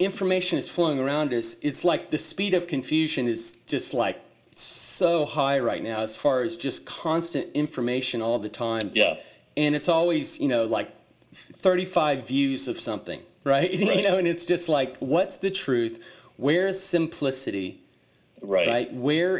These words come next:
Speaker 1: is clarity? You know, and, and it feels like this venture is gonna be something like a knife that just is, like, straight through everything that says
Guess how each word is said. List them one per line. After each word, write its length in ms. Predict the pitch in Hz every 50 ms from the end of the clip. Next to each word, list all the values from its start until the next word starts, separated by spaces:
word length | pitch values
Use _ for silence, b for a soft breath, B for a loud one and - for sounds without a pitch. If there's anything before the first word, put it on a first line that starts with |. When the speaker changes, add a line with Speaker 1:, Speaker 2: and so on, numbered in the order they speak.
| - -
Speaker 1:
is 380 | 151 156 151 151 143 127 -
clarity? 840 | - - - - - 143 131 131 135 135 123 104 85 78 80 85 107 - - _ _ _
You 80 | - 135
know, 360 | 131 127 127 127 127 - - -
and, 400 | 139 143 143 139 135 135 127 - - -
and 180 | 139 143 139
it 100 | 135 -
feels 440 | 135 - - 196 208 214 214 - -
like 400 | 160 143 135 135 131 127 127 - B B B B B B B B B -
this 400 | 120 120 117 147 180 185 185 -
venture 400 | 143 151 170 190 185 - 170 143
is 200 | 127 123 123 -
gonna 180 | - 143 131
be 120 | 123 135 127
something 400 | - - 143 135 - 143 135 131
like 220 | 127 123 120 -
a 60 | 120 110
knife 760 | 110 110 117 123 139 147 139 104 82 - - - - - - _ _ _ _ _ _ _ - -
that 240 | 127 127 123 -
just 300 | - - 156 139 - -
is, 260 | - - 131 131 - -
like, 340 | 147 131 127 120 117 - - -
straight 680 | - - - - - - - - 175 180 202 196 - -
through 380 | - - 170 175 175 151 127 117
everything 580 | 110 110 113 110 - - 110 113 113 113 110
that 180 | 104 - - -
says 580 | - - 127 120 117 117 110 - - - -